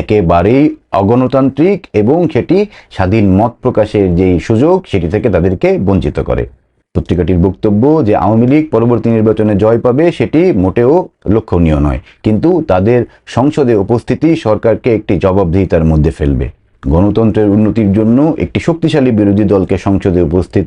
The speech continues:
রাখা খুবই জরুরি। এক্ষেত্রে প্রতিহিংসার যে রাজনীতি সেটি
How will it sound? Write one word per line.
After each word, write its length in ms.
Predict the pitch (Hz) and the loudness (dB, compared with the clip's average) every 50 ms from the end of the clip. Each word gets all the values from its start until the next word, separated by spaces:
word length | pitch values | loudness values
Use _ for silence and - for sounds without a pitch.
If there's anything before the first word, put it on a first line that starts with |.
| - 87 | -2 -2
রাখা 260 | 98 95 - - 156 175 190 185 156 - _ - | -2 -2 -2 0 0 0 0 0 -2 -6 _ -6
খুবই 240 | - 139 117 95 87 78 73 | -4 -2 0 0 0 0 0
জরুরি। 280 | 71 71 67 67 69 71 - _ _ _ _ _ _ _ - | -2 -2 -4 -4 -6 -8 -12 _ _ _ _ _ _ _ -4
এক্ষেত্রে 460 | 190 190 - 127 110 - - - 143 160 175 170 156 - | -4 -2 -2 -2 -4 -4 -2 -2 0 0 0 0 -2 -4
প্রতিহিংসার 640 | 120 139 - 170 151 165 160 156 160 143 123 107 | -4 -2 0 0 0 0 0 0 0 0 0 0
যে 80 | 104 113 | 0 0
রাজনীতি 520 | 92 95 92 98 95 98 107 104 - 139 156 170 160 - | 2 2 2 2 2 0 -2 0 0 0 0 0 0 -2
সেটি 180 | - 92 92 | -4 -4 -4